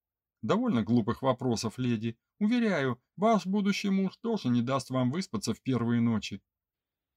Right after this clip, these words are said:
"Всего лишь в первые. Ну, тогда я отыграюсь на нём в последующие", фыркнула Катя, отщипывая кусочек вчерашнего овсяного пудинга. "Хм, так и знала, что холодный он будет ещё вкуснее, но яблоки немного кислят.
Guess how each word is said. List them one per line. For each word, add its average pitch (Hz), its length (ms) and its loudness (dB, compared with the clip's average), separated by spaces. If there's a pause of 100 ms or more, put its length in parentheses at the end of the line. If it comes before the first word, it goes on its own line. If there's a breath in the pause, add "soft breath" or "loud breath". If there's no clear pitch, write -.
"Всего 135 400 -4
лишь 208 240 -2
в - 80 -20
первые. 131 580 -4 (280)
Ну, 226 200 2
тогда 180 360 -2
я 175 120 0
отыграюсь 180 560 -2
на 139 120 -6
нём 185 180 -2
в - 80 -14
последующие", 131 880 -2 (120)
фыркнула 113 500 -2
Катя, 156 400 -4
отщипывая 110 500 -6
кусочек 120 520 -8
вчерашнего 117 600 -4
овсяного 104 460 -4
пудинга. 90 580 -6 (540)
"Хм, 107 360 -4 (460)
так 196 220 -4
и 196 40 -2
знала, 190 380 -2
что 113 200 -8
холодный 139 480 -2
он 113 140 2
будет 120 300 -6
ещё 123 300 -4
вкуснее, 156 640 -6 (240)
но 139 80 -8
яблоки 160 460 -2
немного 131 420 -4
кислят. 120 580 -6